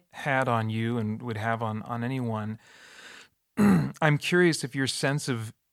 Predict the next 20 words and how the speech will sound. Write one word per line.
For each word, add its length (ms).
joy, 680
your, 260
maybe 280
your 120
understanding 520
of 100
joy 240
or 100
your 120
experience 520
of 60
joy, 200
anything 340
about 240
joy 380
in 100
your 120
mind 420
has 480
changed, 640